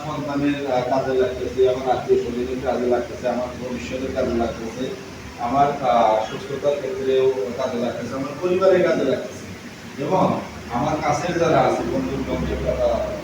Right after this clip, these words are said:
ফ্যামিলি যারা এবং আমার বাবা মা। আমার যদি ইনকামটা বন্ধ থাকে, এদের কি কারো কাজে লাগবে? তার মানে আমার উপর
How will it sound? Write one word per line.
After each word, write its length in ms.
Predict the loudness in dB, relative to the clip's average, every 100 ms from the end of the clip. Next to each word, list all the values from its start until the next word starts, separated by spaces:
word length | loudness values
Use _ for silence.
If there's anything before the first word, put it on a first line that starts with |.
| -10 -12 -12 -10 -10 -8
ফ্যামিলি 600 | -2 -2 0 -2 -2 -2
যারা 320 | 0 0 -2 -4 -12 -14 -14 -16 -16 -16 -12 -6
এবং 200 | -4 -2
আমার 200 | -2 0
বাবা 260 | 2 0 0
মা। 140 | -4 -8 -14 -14 -14 -14 -14 -16 -16 -16 -16 -14 -14 -14 -14 -14 -12 -8 -4
আমার 260 | 2 4 4
যদি 160 | 2
ইনকামটা 420 | 2 2 0 4 4
বন্ধ 420 | 6 6 4 2
থাকে, 220 | 2 2 0 -2 -10 -10 -10 -10 -8
এদের 260 | -4 0 0
কি 160 | 0 2
কারো 460 | 4 6 6 6 0 -6 -14 -16 -2
কাজে 220 | 2 4
লাগবে? 520 | 6 4 4 2 2 -2 -8 -12 -14 -14 -16 -16 -16 -12 -10 -8 -6 -4 0
তার 180 | 2 4
মানে 160 | 2
আমার 300 | 2 4 4 4
উপর 180 | 2